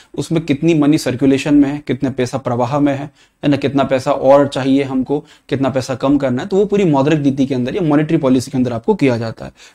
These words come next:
ठीक है, दो मेन पॉलिसीज होती है सरकारों की, एक होती है फिस्कल पॉलिसी,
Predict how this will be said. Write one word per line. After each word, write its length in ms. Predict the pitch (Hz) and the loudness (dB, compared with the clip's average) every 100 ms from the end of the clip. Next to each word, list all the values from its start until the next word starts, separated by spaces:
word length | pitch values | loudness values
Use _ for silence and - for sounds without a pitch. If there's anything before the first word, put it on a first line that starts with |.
| - | -4
ठीक 120 | 220 | -2
है, 100 | 170 - - | -4 -6 -2
दो 380 | 139 180 226 202 - | 4 8 8 4 0
मेन 460 | 147 143 151 185 | 4 6 6 4
पॉलिसीज 440 | 156 139 143 180 151 | 4 4 4 2 2
होती 200 | 139 156 | 0 -2
है 40 | |
सरकारों 440 | 143 - 131 131 | -6 -6 -4 -4
की, 160 | 117 220 | -6 -6
एक 200 | 196 - | -6 -4
होती 200 | 151 202 | -6 -6
है 60 | 185 | -6
फिस्कल 360 | 135 - 165 | -8 -2 0
पॉलिसी, 440 | 160 151 151 190 | 0 -2 -2 -6